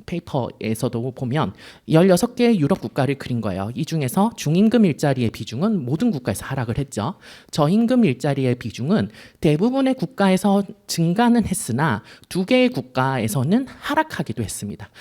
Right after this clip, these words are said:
혹은 증가하는 폭이 그렇게 크진 않았습니다. 고임금 일자리가 저 파란색인데 파란색은 모든 국가에서 상승을 하였습니다.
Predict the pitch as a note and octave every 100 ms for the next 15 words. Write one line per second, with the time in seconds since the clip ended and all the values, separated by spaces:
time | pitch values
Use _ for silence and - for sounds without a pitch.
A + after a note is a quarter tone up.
0 | - - A3+ A3+ - D#3 D#3 F#3+ G3 F#3+
1 | - G3 A3 - A#2 C3+ - A#3+ A3+ F#2+
2 | G2+ - G2+ - _ - - - G3 B3
3 | D4 D4+ A#3 D#3 - B2+ C3 A2 A2 -
4 | - - - G#3 G3 A2+ A2+ E3+ - C#4
5 | C#4 A3 G#3 G3+ A#2 C#3+ G3 F#3+ F3 -
6 | A2 G3+ E3 - G#3 G#3 G#3+ C#3 G#2 -
7 | A3 -